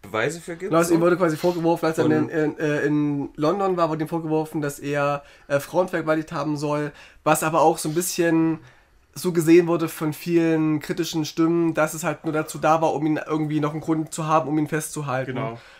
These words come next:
Speaker 2: Also ob das so stimmt, weiß man nicht, äh, ist nicht
Speaker 3: Mm,
Speaker 2: raus.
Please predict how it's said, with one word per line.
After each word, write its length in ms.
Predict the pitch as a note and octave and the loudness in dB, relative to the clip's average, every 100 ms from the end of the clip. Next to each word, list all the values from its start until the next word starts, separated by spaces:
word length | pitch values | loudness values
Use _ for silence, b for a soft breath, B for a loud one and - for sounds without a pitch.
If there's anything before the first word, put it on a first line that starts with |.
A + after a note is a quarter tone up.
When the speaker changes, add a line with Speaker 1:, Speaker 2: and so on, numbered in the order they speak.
| B | B
Speaker 2:
Also 320 | D#3 E3 E3 | 0 4 4
ob 80 | D#3+ | 2
das 240 | E3 - - | 0 -6 -6
so 120 | D3 | -6
stimmt, 260 | - F3 E3 | 0 -2 2
weiß 260 | D3+ D#3 E3+ | 2 2 0
man 120 | E3 | 0
nicht, 400 | E3+ F3 - - | -2 -4 -14 -8
äh, 300 | C#3+ D3 C#3 | -4 -2 -4
ist 100 | D#3 | -4
nicht 220 | C3 A#2+ | -6 -4
Speaker 3:
Mm, 60 | A#2 | -4
Speaker 2:
raus. 400 | A#2 A2+ G2 | -4 -4 -10